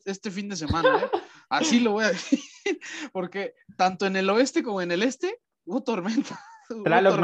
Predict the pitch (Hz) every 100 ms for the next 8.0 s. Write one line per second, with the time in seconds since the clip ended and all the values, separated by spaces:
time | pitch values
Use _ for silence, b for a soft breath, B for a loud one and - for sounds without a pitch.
0 | 170 180 165 123 175 156 139 135 127 101
1 | - - 285 190 196 190 185 165 208 196
2 | 147 127 _ 170 180 226 196 _ - 160
3 | 170 196 202 190 175 170 185 180 175 180
4 | 190 165 - 175 185 180 180 180 220 285
5 | _ _ _ - 220 320 240 160 - 175
6 | 185 165 147 139 - - 147 143 143 190
7 | 208 - 180 151 139 135 185 175 131